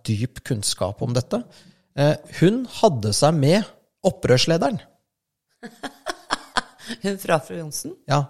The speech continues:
Speaker 1: med en av partene. Og du vet at hvis du skal være en uhildet megler utsendt fra F N,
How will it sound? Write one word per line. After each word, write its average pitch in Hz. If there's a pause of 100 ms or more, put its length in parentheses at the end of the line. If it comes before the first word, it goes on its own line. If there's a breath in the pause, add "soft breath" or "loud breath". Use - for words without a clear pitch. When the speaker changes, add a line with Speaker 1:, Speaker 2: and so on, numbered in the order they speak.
Speaker 1:
med 143
en 143
av 156
partene. 160 (540 soft breath)
Og 151
du 165
vet 156
at 165
hvis 165
du -
skal 151
være 143
en 156
uhildet 123
megler 156
utsendt 151
fra -
F -
N, 208